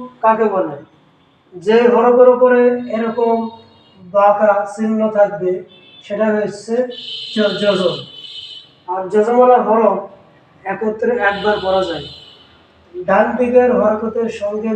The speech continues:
মিলিয়ে একত্রে একবার পড়া যায়, দুইভাবেই পড়া যায়। আমি কয়েকটা ভাবে বলবো, আপনারা লক্ষ্য রাখবেন। মিমের জবর,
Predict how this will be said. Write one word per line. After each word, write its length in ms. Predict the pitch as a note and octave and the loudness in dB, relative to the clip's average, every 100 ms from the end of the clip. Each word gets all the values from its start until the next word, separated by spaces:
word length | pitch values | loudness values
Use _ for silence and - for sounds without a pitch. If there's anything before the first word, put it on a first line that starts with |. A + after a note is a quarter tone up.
| G3+ | -4
মিলিয়ে 360 | G#3 G#3+ F#3+ G3 - - _ _ _ | -6 -4 -6 -6 -10 -20 _ _ _
একত্রে 460 | F#3+ G#3 G#3+ A#3+ A3 | -10 -6 -6 -6 -6
একবার 380 | F#3+ F#3 F#3 F3+ F3+ | -4 -4 -4 -4 -4
পড়া 180 | E3+ | -8
যায়, 220 | D#3 D3+ - _ _ _ - - - - _ _ _ _ _ _ F3+ | -10 -16 -20 _ _ _ -20 -20 -20 -20 _ _ _ _ _ _ -6
দুইভাবেই 500 | A3 A#3 A3+ B3 B3 | -2 2 4 4 4
পড়া 240 | A#3+ A#3 | 4 2
যায়। 260 | A3 G#3 G#3+ G#3 - - _ - | 4 2 2 -4 -14 -20 _ -8
আমি 220 | F#3 G#3+ G#3+ G#3+ - - | -2 0 0 -2 -6 -12
কয়েকটা 400 | - G#3 G#3 G#3 G#3+ | -4 -2 -2 -2 0
ভাবে 220 | F#3+ G3+ | 2 0
বলবো, 400 | G3 G3+ F#3 F3+ F3+ - _ _ _ _ _ _ _ | 0 -4 -4 -6 -8 -14 _ _ _ _ _ _ _
আপনারা 380 | F#3 F#3+ F#3+ F#3+ F#3 | -10 -4 0 2 0
লক্ষ্য 300 | G3 G3+ G3+ | -2 -6 -4
রাখবেন। 380 | F#3+ E3+ E3+ E3+ - - _ _ _ - _ _ _ _ _ - - _ _ _ - | -4 -4 -8 -10 -16 -20 _ _ _ -20 _ _ _ _ _ -20 -20 _ _ _ -14
মিমের 520 | F#3 F#3+ G#3+ A3 A3+ F#3 | -8 -2 0 2 2 0
জবর, 460 | F#3+ G#3 G#3+ A3+ | -2 0 2 2